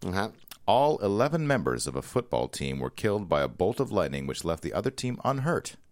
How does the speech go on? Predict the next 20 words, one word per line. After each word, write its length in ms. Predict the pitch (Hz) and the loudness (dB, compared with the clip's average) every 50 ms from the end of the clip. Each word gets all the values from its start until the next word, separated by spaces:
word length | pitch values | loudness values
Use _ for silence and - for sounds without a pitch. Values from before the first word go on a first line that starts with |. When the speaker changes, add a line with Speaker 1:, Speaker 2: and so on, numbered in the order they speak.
| _ _ - - | _ _ -16 -12
Speaker 2:
a 80 | - | -10
Congolese 560 | - - 64 64 64 60 62 62 64 62 55 57 | -6 -4 -4 -4 -2 -2 -4 -4 -4 -4 -4 -4
newspaper 580 | 62 60 58 - - 57 55 55 - 60 53 | -6 -6 -6 -6 -8 -8 -8 -8 -6 -6 -6
reported. 500 | 52 52 - - 58 50 50 62 - 107 - _ - | -6 -6 -6 -4 -2 -2 -2 -4 -6 -8 -12 _ 0
Speaker 1:
And 480 | - 110 113 113 113 117 117 113 107 101 | 2 4 4 4 4 2 2 0 2 4
by 400 | 113 110 110 110 110 110 110 104 | 6 6 6 6 6 6 4 2
football, 380 | - - 117 107 120 113 110 | 0 -2 0 2 4 4 4
you 80 | 107 101 | 4 2
mean 120 | 101 98 | 0 0
soccer? 380 | - 123 123 135 - 190 214 - - | 0 0 0 0 -2 -4 -4 -6 -6
Speaker 2:
Yes. 440 | - 82 87 107 135 - - - - - | 0 4 4 4 4 4 0 -4 -6 -4
Speaker 1:
Mm-hmm. 300 | - 107 104 120 151 190 214 - - | -4 -2 0 0 -2 -2 -4 -8 -16
Speaker 2:
Thirty 420 | - - - 160 175 175 175 165 147 | -4 2 4 6 6 6 6 4 4
other 160 | 135 131 127 | 4 4 4
people 300 | - 131 123 120 127 110 | 4 2 2 2 4 4
received 420 | 104 104 - - 117 95 80 71 | 4 2 2 2 0 0 2 4
burns 420 | - 104 104 104 104 101 98 - - - - - | 4 4 4 4 2 2 0 -2 -2 -6 -8 -6
at 140 | 87 85 - | -6 -4 -2
the 80 | 82 | 0
match. 540 | 76 73 73 82 80 - - - - - - | 2 2 2 2 2 0 -4 -6 -8 -8 -10